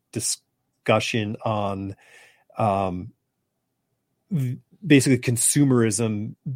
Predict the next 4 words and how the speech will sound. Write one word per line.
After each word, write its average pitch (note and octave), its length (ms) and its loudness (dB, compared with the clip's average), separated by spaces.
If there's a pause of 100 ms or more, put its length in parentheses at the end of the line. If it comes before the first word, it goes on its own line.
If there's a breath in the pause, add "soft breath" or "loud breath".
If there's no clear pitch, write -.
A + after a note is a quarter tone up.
(340)
being A2 580 -2 (800 loud breath)
a B2 160 2
byproduct G#2+ 800 2 (160)
of A2 360 0